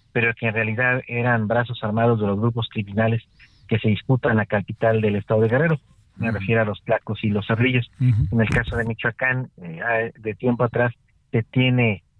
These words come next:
Speaker 1: eh, este tipo de grupos, grupos que sí son verdaderas autodefensas, que están defendiendo a productores agrícolas o ganaderos de la extorsión de los grupos del,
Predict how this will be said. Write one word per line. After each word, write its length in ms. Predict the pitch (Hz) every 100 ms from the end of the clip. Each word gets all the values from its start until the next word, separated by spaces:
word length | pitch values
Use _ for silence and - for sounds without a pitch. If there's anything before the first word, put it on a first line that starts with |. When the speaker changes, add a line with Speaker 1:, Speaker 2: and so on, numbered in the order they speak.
| -
Speaker 1:
eh, 320 | 110 101 101
este 280 | 123 117 120
tipo 280 | 120 - 120
de 80 | 120
grupos, 440 | 143 139 160 -
grupos 400 | 120 135 139 139
que 120 | - 117
sí 160 | 156
son 260 | - 151 143
verdaderas 500 | 117 107 113 127 117
autodefensas, 680 | 113 110 98 113 110 117 139 - - - _ -
que 80 | 113
están 200 | 127 117
defendiendo 480 | 113 110 107 117
a 40 | 110
productores 480 | 104 98 113 110 104
agrícolas 540 | 104 117 - 104 95
o 40 |
ganaderos 580 | 98 101 107 117 113 - _ - _ -
de 100 | 110
la 80 | 101
extorsión 400 | 101 - - 117
de 80 | 110
los 140 | 101
grupos 320 | 107 113 113
del, 120 | 101